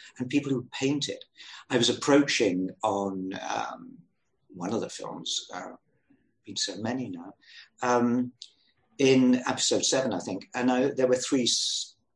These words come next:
starships in the distance as I walked, and I just sort of totally accepted them.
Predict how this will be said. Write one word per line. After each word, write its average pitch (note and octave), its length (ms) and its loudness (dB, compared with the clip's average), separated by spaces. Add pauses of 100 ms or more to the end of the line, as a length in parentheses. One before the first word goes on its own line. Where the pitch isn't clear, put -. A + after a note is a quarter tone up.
(300)
starships - 840 -2
in F#2 120 -10
the F2+ 80 -6
distance - 540 -6
as - 140 -8
I - 60 -8
walked, - 400 -10 (280)
and A#2+ 80 -4
I A2+ 80 0
just - 240 -4
sort A2 200 -2
of - 100 -18
totally F#2+ 380 0 (160)
accepted - 440 -4
them. F2 120 -8